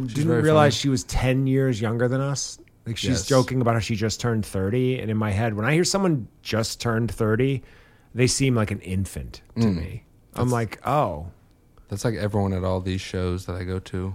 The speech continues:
Speaker 1: I'm
Speaker 2: Right.
Speaker 1: like, "I'm eight thousand years old." <laughs>
Speaker 2: That's the running joke that you're the old guy.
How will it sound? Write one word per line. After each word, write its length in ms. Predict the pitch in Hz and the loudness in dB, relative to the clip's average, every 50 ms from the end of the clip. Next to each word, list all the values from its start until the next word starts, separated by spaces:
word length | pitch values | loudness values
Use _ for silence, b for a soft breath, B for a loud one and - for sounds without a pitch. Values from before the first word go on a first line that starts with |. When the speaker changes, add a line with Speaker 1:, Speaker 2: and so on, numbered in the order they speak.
| - - | -8 -8
Speaker 1:
I'm 60 | 110 - | -4 -2
Speaker 2:
Right. 120 | - 92 | -2 -2
Speaker 1:
like, 200 | 90 92 90 87 | -2 -2 -4 -4
"I'm 260 | - 101 101 104 113 107 | -4 -2 -2 0 0 -2
eight 260 | - 98 98 95 - - | -2 -2 -4 -4 -2 -2
thousand 420 | 92 85 82 87 87 92 90 87 | -2 -2 -2 -4 -4 -4 -6 -4
years 240 | 82 82 87 87 92 | -4 -4 -6 -6 -6
old." 340 | 80 76 85 92 92 92 107 110 - - | -6 -6 -6 -6 -6 -4 0 0 0 0
<laughs> 140 | - - - | 0 -6 0
Speaker 2:
That's 200 | - 127 113 - | 2 2 2 2
the 100 | - 120 | 2 2
running 260 | 107 110 107 104 101 95 | 4 4 4 4 4 4
joke 240 | 82 101 98 95 - | 2 2 0 0 -2
that 80 | 104 | -2
you're 160 | 101 95 92 92 | -2 0 0 2
the 140 | 95 92 | 2 2
old 280 | 87 87 92 95 95 87 | 2 2 2 0 0 -2
guy. 400 | - 107 101 104 107 107 98 87 | -2 -2 0 0 0 -2 -4 -6